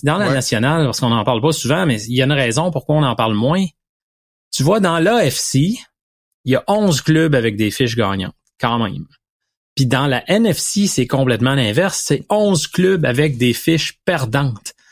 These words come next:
Speaker 1: Ça, ça veut dire qu'encore une fois, cette année, on va se retrouver avec des clubs louches en série. Euh,
Speaker 2: Ben, les Buccaneers mènent leur, euh, division à six sept.
Speaker 1: Ouais, ben, tu sais, c'est une triple égalité, mais ils ont le tie-break.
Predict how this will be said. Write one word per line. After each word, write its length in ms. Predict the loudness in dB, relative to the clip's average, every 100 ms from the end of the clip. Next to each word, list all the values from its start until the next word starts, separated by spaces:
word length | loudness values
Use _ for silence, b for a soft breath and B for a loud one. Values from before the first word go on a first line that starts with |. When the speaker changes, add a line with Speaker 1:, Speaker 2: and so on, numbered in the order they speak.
| b -10
Speaker 1:
Ça, 380 | -4 0 2
ça 180 | 2 0
veut 140 | 0 0
dire 300 | 2 0 0
qu'encore 440 | -2 -2 0 0
une 120 | 0
fois, 200 | 0 0
cette 160 | 0 0
année, 320 | -2 0 0
on 100 | 0
va 60 | -2
se 120 | -2
retrouver 320 | -4 0 2
avec 240 | 2 0 0
des 160 | 0
clubs 260 | 2 0 2
louches 400 | 2 2 0 -2
en 140 | -4
série. 500 | -2 0 0 -2 -4 B B B B B B B B B -4
Euh, 280 | -2 0 2
Speaker 2:
Ben, 120 | 2
les 100 | 0
Buccaneers 580 | 0 0 0 0 0 0
mènent 220 | 0 2
leur, 260 | 2 0 0
euh, 180 | -2 -2
division 480 | -2 -4 -2 0 0
à 100 | -2
six 200 | -4 -6
sept. 340 | -4 -2 -2 -4 -20 B B _ _ _ _
Speaker 1:
Ouais, 360 | 0 2 2 2
ben, 160 | 2 0
tu 60 |
sais, 140 | 2 2
c'est 180 | 2 0
une 180 | 0 0
triple 320 | -2 0 2
égalité, 560 | 2 2 0 0 2
mais 120 | 2 2
ils 80 | 2
ont 80 |
le 160 | 2 0
tie-break. 800 | 0 0 0 0 -2 -6 -12